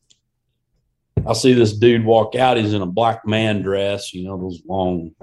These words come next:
we call 'em man dresses, and he's on a cell phone. I'm like, "Oh." I go, "Hey, Sergeant Major," I said, "I got contact on the roof. <clears throat> He's on the phone." <laughs> He, he goes, "Shoot him."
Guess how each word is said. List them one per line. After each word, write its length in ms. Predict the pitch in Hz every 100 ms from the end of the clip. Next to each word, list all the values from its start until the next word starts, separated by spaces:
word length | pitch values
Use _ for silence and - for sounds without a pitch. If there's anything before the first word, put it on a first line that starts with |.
| -
we 100 | 92
call 220 | - 85
'em 80 | 82
man 240 | 85 85
dresses, 500 | 78 82 80 82 80
and 140 | 80 80
he's 180 | 107 98
on 180 | 90
a 40 | -
cell 300 | - 143 156
phone. 380 | 101 90 90 92
I'm 100 | 95
like, 180 | 92 -
"Oh." 400 | 131 143 107 87 82 - _ - - - _ _ _ _
I 40 | 107
go, 120 | 101
"Hey, 220 | 135 151
Sergeant 320 | - 156 143
Major," 360 | 147 156 131 123
I 60 | 117
said, 360 | - 107 98 - _ -
"I 80 | 113
got 300 | 127 - -
contact 640 | 131 135 131 135 123 -
on 140 | 127 110
the 60 |
roof. 360 | 104 127 127 120 - _ _
<clears throat> 360 | _ _ - -
He's 220 | 127 104
on 200 | 113 101
the 60 | -
phone." 400 | 131 139 110 92
<laughs> 60 |
He, 100 | 131 - -
he 80 | -
goes, 260 | 90 139 -
"Shoot 300 | - 202 285
him." 280 | 240 -